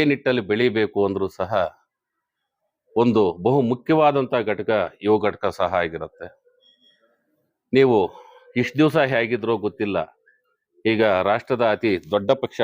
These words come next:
ಕಾಂಗ್ರೆಸ್ಸು. ಈ ಕಾಂಗ್ರೆಸ್ ಪಕ್ಷದ ವಿವಿಧ ಪದಾಧಿಕಾರಿಗಳಾಗಿ ನೀವು ಆಯ್ಕೆ ಆಗಿದ್ದೀರಾ ಅಂದ್ರೆ ನಿಮ್ಮನ್ನ ಜನ ಗಮನಿಸ್ತಾ ಇರ್ತಾರೆ.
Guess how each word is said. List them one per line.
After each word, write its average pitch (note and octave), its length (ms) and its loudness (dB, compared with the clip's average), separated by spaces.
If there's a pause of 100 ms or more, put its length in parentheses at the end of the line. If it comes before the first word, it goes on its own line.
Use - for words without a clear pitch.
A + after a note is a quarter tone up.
ಕಾಂಗ್ರೆಸ್ಸು. G2 540 -2 (680)
ಈ A2+ 160 2
ಕಾಂಗ್ರೆಸ್ C3+ 520 0
ಪಕ್ಷದ - 380 -4 (680)
ವಿವಿಧ A#2+ 300 0 (160)
ಪದಾಧಿಕಾರಿಗಳಾಗಿ G2+ 1040 -4
ನೀವು F#2 200 -4
ಆಯ್ಕೆ G2 260 -2
ಆಗಿದ್ದೀರಾ F#2+ 440 -4
ಅಂದ್ರೆ F2+ 260 -4 (640)
ನಿಮ್ಮನ್ನ B2+ 400 2 (400)
ಜನ A2+ 280 -2
ಗಮನಿಸ್ತಾ G#2+ 500 -4
ಇರ್ತಾರೆ. E2+ 420 -4